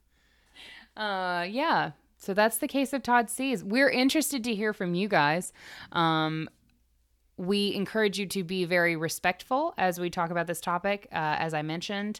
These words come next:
Um, we certainly don't want to offend any member of the C's family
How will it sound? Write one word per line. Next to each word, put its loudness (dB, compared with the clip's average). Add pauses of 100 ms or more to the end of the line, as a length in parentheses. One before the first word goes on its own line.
(420)
Um, 0 (120)
we -4
certainly 0
don't -2
want -6
to -2
offend 0 (320)
any 0
member 0
of -4
the -8
C's -8
family 0